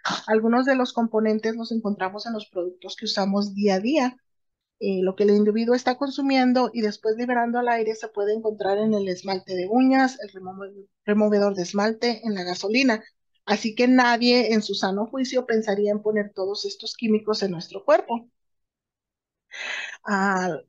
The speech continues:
los aerosoles exhalados por algunos cigarrillos electrónicos contienen sustancias químicas peligrosas y partículas que se acumulan en la superficie,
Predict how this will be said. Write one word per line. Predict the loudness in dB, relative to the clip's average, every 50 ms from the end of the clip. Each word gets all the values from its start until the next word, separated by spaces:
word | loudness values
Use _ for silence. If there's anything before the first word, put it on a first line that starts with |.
| _ _
los | 2 2 4 4
aerosoles | 4 4 4 4 2 2 2 2 2 2 2 0
exhalados | -2 -2 -2 0 2 2 2 2 0 -2 -4 -6
por | -4 -2 0
algunos | 0 -2 -2 -4 -4 -4 -6
cigarrillos | -6 -2 0 0 0 0 -2 -4 -4 -6 -6 -6
electrónicos | -8 -10 -10 -8 -6 -4 -4 -4 -4 -6 -10 -12 -12 -10
contienen | -8 -8 -6 -4 -2 -2 0 -2
sustancias | -2 -6 -8 -8 -6 -6 -6 -6 -8 -8 -8
químicas | -2 0 0 0 0 0 -4 -8 -6
peligrosas | -4 -4 -2 0 0 2 2 2 2 2 0 0 -2 -4 -6
y | -10 -4 -2
partículas | -2 -2 -2 -6 -14 -12 -4 -2 0 0 0 -2
que | -6 -10
se | -8 -6 -6
acumulan | -6 -4 -2 0 2 2 2 2 2 2
en | 2
la | 0 -2 -4
superficie, | -6 -10 -14 -12 -12 -14 -10 -6 -6 -6 -4 -4 -6 -8 -8